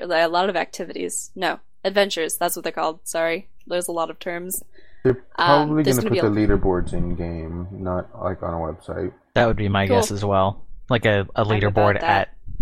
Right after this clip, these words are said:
Speaker 3: yeah, like a leaderboard at each adventure. You know, you can just, like, look at the top ten or whatever.
Speaker 1: Mm-hmm. Uh,
Speaker 3: And, well, and also they, they sort of mentioned that these can cover everything from sort of standard heart activities, general mini games, like we were sort of originally advertised with the bar brawl type thing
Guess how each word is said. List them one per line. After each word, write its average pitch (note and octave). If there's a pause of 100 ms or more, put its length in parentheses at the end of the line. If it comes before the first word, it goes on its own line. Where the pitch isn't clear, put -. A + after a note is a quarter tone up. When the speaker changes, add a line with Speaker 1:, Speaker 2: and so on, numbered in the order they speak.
Speaker 3:
yeah, F#2+
like A2+
a C3+
leaderboard A2+
at G2 (140)
each A2
adventure. G2 (160)
You A2+
know, G2+
you G2
can G#2
just, G2
like, G2
look G2
at F#2+
the F#2+
top F#2
ten F2+
or F2+
whatever. F#2 (720)
Speaker 1:
Mm-hmm. A#3+ (1300)
Uh, G3+
Speaker 3:
And, D#3 (200)
well, D#3+
and D3+
also C#3+
they, A#2+
they C#3
sort C#3
of A#2+
mentioned A2+
that G2+ (960)
these C3
can C#3
cover A#2
everything A2+
from G2+
sort C3
of A2
standard A2+
heart A2
activities, A2
general A#2+
mini A2
games, A2
like G#2+
we A#2
were A2
sort A2+
of A2
originally G#2
advertised G#2
with G#2
the A2+
bar G2
brawl G#2
type A2+
thing G#2